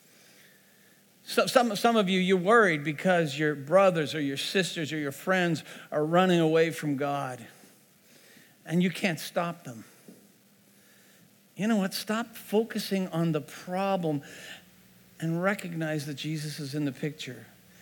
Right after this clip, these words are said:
and begin to celebrate the fact that he has already established what he's going to do in that person's life. I think you need to intercede for them, absolutely.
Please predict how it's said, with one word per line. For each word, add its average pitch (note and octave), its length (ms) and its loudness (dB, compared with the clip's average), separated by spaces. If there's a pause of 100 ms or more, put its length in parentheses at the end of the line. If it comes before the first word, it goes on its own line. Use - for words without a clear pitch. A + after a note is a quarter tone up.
(200)
and D3+ 120 -6
begin D#3 240 -2
to D3 60 -6
celebrate D#3+ 560 -2
the D#3 60 -12
fact D3+ 320 -6
that C3+ 120 -8
he E3+ 200 -2
has D3 200 -4
already C#3+ 800 0
established C3+ 680 -8
what C#3+ 100 -6
he's C3 140 -8
going D3 240 -4
to D3 140 -16
do C3+ 340 -12 (400)
in C#3+ 120 -6
that C#3+ 180 -8
person's C#3+ 400 -10
life. B2+ 340 -10
I E3+ 60 -8
think - 320 -6
you C#3 80 0
need D3+ 180 -2
to D3 80 -4
intercede C3+ 500 -6
for - 120 -14
them, A#2 200 -18
absolutely. C#3+ 1000 -8